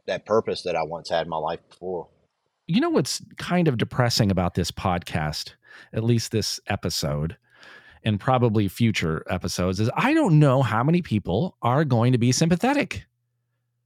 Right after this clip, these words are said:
Speaker 2: to what we're talking about. That's what's sad. I mean, if, uh, uh, it might just be people saying, "Oh, who cares? I don't care about, you know, they, they did a horrible crime. You know,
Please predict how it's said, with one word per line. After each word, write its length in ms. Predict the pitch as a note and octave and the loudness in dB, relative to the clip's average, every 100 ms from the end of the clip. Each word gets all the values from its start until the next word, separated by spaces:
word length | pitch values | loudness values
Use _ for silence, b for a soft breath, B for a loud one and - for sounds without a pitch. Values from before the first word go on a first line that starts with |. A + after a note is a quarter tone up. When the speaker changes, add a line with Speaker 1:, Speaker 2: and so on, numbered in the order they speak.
| _ _ _ | _ _ _
Speaker 2:
to 200 | - D#3 | 2 4
what 220 | C3+ D3+ | 6 4
we're 80 | D#3 | 4
talking 400 | D#3 E3+ G#3 D3+ | 2 2 2 2
about. 320 | G#2 D#2+ B1 - - | 2 0 -4 -10 -2
That's 200 | D3 - | 0 2
what's 200 | F#3 - | -2 0
sad. 480 | - E3+ E3 A2 F#2+ | 2 4 4 2 0
I 80 | A#2+ | 2
mean, 220 | B2+ A#2+ | 2 2
if, 180 | B2+ - - - _ _ b b b b b b _ | 0 -2 -14 -18 _ _ b b b b b b _
uh, 300 | - - - - | -8 -8 -10 -10
uh, 440 | B3+ C3 C3 B2 - | -4 0 0 0 2
it 100 | D#3+ | 2
might 220 | E3+ E3+ | 4 2
just 180 | F3 - | 0 2
be 140 | D#3 | 2
people 400 | D#3+ D#3+ E3 D#3+ - | 2 2 2 0 -2
saying, 400 | E3+ D#3+ E3 E3 | 2 4 4 4
"Oh, 320 | F#3+ G3 F3+ | 4 4 6
who 120 | G3 | 4
cares? 480 | - F#3+ G#3+ F#3 B2 | 4 2 4 4 4
I 80 | D#3+ | 4
don't 160 | G3+ | 2
care 140 | D3+ D#3 | 2 2
about, 320 | D3 D3 D#3 | 4 2 2
you 80 | C#3+ | 2
know, 140 | C#3 | 4
they, 160 | D3 D#3+ | 2 0
they 400 | - E3 D#3 D#3+ | 0 0 2 2
did 180 | F3+ | 2
a 60 | E3 | 2
horrible 340 | D#3+ F#3+ F3 | 4 2 2
crime. 760 | D#3 E3+ F3+ F#3 D3+ G#2+ F#2+ F#2+ | 0 2 2 4 4 2 0 0
You 100 | A#2+ | 0
know, 320 | B2+ B2+ C3 | 2 2 0